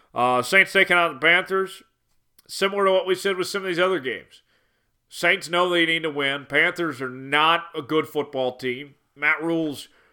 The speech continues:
well overcoached that group. Drew Brees, uh, you know, still trying to get healthier and everything, and, and yet they still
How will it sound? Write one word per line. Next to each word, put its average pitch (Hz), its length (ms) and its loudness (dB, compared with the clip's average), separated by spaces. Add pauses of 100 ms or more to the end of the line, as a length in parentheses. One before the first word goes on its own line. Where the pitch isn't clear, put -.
(200)
well 160 720 6
overcoached 143 600 0
that 127 280 0
group. 104 340 -8 (480)
Drew 147 240 0
Brees, 175 760 2 (440)
uh, 131 640 -4
you 135 100 -8
know, 127 40 -6
still 175 220 -2
trying 160 220 0
to 151 60 -2
get 139 140 0
healthier 156 360 2
and 147 80 -2
everything, 147 600 -2 (180)
and, 131 340 -6
and 139 200 -8
yet 147 300 2
they 147 240 4
still 156 720 0